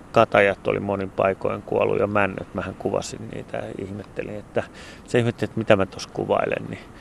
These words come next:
dokumentoin sitä, että kaksituhatta kuusi oli yhtä kuivaa täällä etelärannikolla ja silloin monilta tämmöisiltä kallioilta, karuilta saarilta nämä päällysmännyket,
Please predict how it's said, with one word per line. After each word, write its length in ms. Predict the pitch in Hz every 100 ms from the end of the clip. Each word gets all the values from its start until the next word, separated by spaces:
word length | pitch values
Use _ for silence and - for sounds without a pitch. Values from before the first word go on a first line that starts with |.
| - - - - - 139
dokumentoin 640 | 151 123 104 92 98 104
sitä, 400 | 98 127 - 101
että 320 | 90 - - 95 - - - -
kaksituhatta 560 | - 120 - 120 104 -
kuusi 440 | - 120 104 -
oli 120 | 107 98
yhtä 300 | 95 - -
kuivaa 640 | - 113 110 - - - - - -
täällä 300 | - - 64 - -
etelärannikolla 960 | 113 113 107 110 113 123 113 120 120
ja 60 | 113
silloin 500 | - 113 104 104 - -
monilta 400 | 120 113 104 104 -
tämmöisiltä 480 | 101 101 107 104
kallioilta, 600 | 104 113 107 104 107 101 104
karuilta 500 | - 104 104 - 101
saarilta 600 | - 104 107 104 - - - - - - - -
nämä 220 | 107 110 - - - - - -
päällysmännyket, 960 | 135 120 95 - 107 101 95 95 -